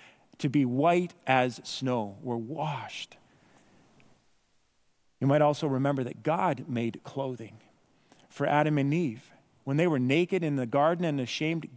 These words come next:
God made clothing for them. He clothed them as an act of grace, as an act of provision for them. And so when these demon-possessed men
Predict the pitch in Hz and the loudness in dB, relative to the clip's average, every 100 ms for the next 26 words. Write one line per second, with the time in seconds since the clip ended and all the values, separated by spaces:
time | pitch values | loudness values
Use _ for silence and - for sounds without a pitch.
0 | - - 175 160 135 139 - - 208 220 | -10 -6 -4 -2 -2 -4 -6 -8 -6 -2
1 | 156 123 123 120 117 135 - - 185 208 | -2 -4 -6 -6 -2 -2 -4 -6 -2 -2
2 | 143 139 113 113 - - - - 120 127 | -2 -2 -4 -6 -16 -20 -14 -6 -2 -2
3 | - 175 180 - 127 110 110 131 160 170 | 2 0 0 -4 -8 -8 -10 -2 0 2
4 | 160 - - - - _ _ _ _ - | 0 -4 -12 -14 -20 _ _ _ _ -4
5 | 127 127 143 - 123 - 131 117 139 135 | 0 2 0 -2 -6 -4 -4 0 0 0
6 | 123 - - 131 131 123 123 127 - _ | -2 -4 -6 -2 -2 -4 -6 -10 -16 _
7 | _ _ _ _ _ _ _ _ _ _ | _ _ _ _ _ _ _ _ _ _
8 | _ _ _ _ _ - 143 156 151 147 | _ _ _ _ _ -4 0 2 4 4
9 | 151 175 139 147 165 165 151 151 143 139 | 4 2 0 0 2 2 0 0 0 0
10 | - 143 131 120 | -2 -6 -6 -8